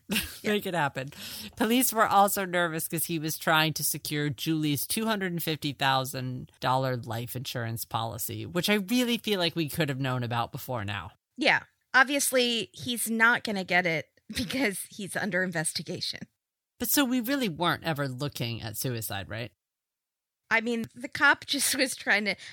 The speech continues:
Speaker 2: I feel like he only considered suicide for half a day. I don't feel like our beloved Harvard talking cop wasted that much time on suicide.
Speaker 1: But I feel like he did kinda get the wool pulled over him by James. I think James is very charming.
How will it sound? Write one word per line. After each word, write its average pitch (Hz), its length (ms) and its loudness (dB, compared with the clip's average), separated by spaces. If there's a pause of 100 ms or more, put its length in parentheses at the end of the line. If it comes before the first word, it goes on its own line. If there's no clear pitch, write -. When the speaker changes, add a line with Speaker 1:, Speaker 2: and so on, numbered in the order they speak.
Speaker 2:
I 285 100 0
feel 453 180 2
like 427 140 2
he 302 120 2
only 240 280 2
considered 196 480 -2
suicide 175 440 0
for 180 120 -8
half 156 220 0
a 139 60 -8
day. - 240 -6 (440)
I - 60 0
don't 262 160 2
feel 262 140 2
like 233 260 0
our 185 300 2 (160)
beloved 180 500 0 (220)
Harvard 190 580 8 (460)
talking 190 420 0
cop 180 440 2 (140)
wasted 160 600 -6
that 170 240 2
much - 220 -10
time 120 260 -6
on - 60 -10
suicide. - 500 -14 (160)
Speaker 1:
But 226 120 4
I 247 80 4
feel 294 200 2
like 302 160 2
he 208 180 -2
did 190 420 0
kinda 175 340 2
get 160 160 0
the 160 80 0
wool 143 240 -2
pulled 143 260 -2
over 156 240 -2
him 123 140 -2
by 120 120 -2
James. - 420 -6
I 135 60 -4
think 180 200 0
James 147 340 0
is 147 140 -2
very 131 200 -2
charming. 156 460 -4